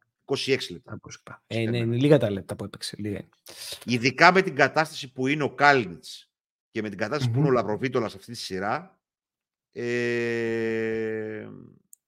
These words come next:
Speaker 1: θα χρησιμοποιήσω πολύ περισσότερο τον, ε,
Speaker 2: Εδώ ο Μπούξ, ο οποίος θα ήθελα πολύ να μας πει και το όνομά του, για να μην τον λέω Μπούξ, να μας πει τον λένε, ας πούμε, Γιώργο ή Βασίλη. Ένα, λέω, όνομα τώρα τυχαίο.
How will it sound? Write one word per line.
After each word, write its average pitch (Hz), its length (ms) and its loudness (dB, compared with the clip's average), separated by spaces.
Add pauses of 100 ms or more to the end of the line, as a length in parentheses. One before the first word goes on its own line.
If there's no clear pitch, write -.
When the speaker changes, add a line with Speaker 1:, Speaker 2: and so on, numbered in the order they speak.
(200)
Speaker 1:
θα 139 360 4
χρησιμοποιήσω 135 420 -6
πολύ 135 180 -2
περισσότερο 127 500 -4
τον, 110 280 -6
ε, 101 440 -10 (1700)
Speaker 2:
Εδώ 190 420 10
ο 170 40 10
Μπούξ, 160 560 4
ο - 40 2
οποίος 190 360 4
θα 196 80 6
ήθελα 196 280 8
πολύ 165 240 6
να 180 140 8
μας 156 200 6
πει 143 100 -2
και 139 80 0
το 131 80 0
όνομά 120 340 4
του, 120 300 -4 (140)
για 123 120 2
να 127 140 4
μην 143 80 0
τον 147 160 4
λέω 123 160 4
Μπούξ, 104 360 -4
να 117 120 0
μας 113 160 0
πει 113 180 0
τον 110 180 -4
λένε, 120 200 2
ας 110 100 -4
πούμε, 120 140 0
Γιώργο 110 340 0
ή 135 80 6
Βασίλη. 165 600 6 (800)
Ένα, 107 300 0
λέω, 101 160 0
όνομα 110 260 4
τώρα 113 200 4
τυχαίο. 110 380 0